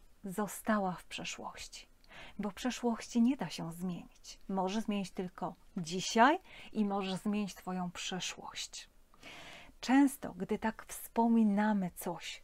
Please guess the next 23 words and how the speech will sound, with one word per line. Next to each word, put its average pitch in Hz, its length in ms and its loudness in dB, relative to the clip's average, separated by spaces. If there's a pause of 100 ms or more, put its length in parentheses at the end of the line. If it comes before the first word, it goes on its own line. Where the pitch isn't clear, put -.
(140)
co 196 200 -2
było, 185 460 2 (480)
ja 208 340 4
znam 226 320 6
takie - 260 -4
osoby - 360 -2
i 392 60 -2
ty 226 120 -2
też 233 220 0
znasz 196 300 -2
takie - 260 -10
osoby, 190 300 -4
może 226 220 2
nawet 240 260 4
jesteś 247 280 0
taką - 260 -4
osobą, 170 420 -2
co - 140 -8
wyciąga 226 840 6
jakieś 196 320 -2
albumy 196 680 4
ze 185 140 -2
zdjęciami, 208 840 2